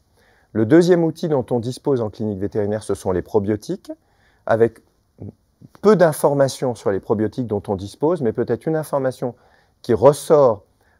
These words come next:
euh, davantage aujourd'hui dans l'usage, euh, en gastro-entérologie spécialisée, c'est de privilégier les probiotiques multisouches. Avec quatre, cinq, six, sept souches, on a, <coughs> pardon, semble-t-il, plus de succès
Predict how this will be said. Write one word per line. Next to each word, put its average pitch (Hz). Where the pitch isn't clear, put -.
euh, 98
davantage 120
aujourd'hui 113
dans 98
l'usage, 113
euh, -
en 95
gastro-entérologie 98
spécialisée, 107
c'est -
de 110
privilégier 127
les 120
probiotiques 107
multisouches. 135
Avec 92
quatre, 117
cinq, 120
six, -
sept -
souches, -
on 104
a, 117
<coughs> -
pardon, 92
semble-t-il, 123
plus 151
de 131
succès 139